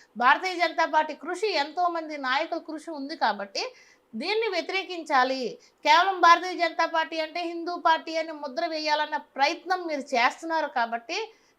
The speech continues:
దీనికి, అంటే ఇది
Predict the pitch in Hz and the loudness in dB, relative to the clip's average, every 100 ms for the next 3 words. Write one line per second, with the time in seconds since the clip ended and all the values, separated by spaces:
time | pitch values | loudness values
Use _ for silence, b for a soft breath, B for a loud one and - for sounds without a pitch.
0 | 233 311 392 370 330 320 349 B - 277 | -8 -6 -6 -6 -8 -8 -12 B -8 0
1 | 370 370 427 - _ _ _ _ _ _ | 4 4 2 -2 _ _ _ _ _ _
2 | _ 269 285 381 381 403 | _ -6 0 0 2 0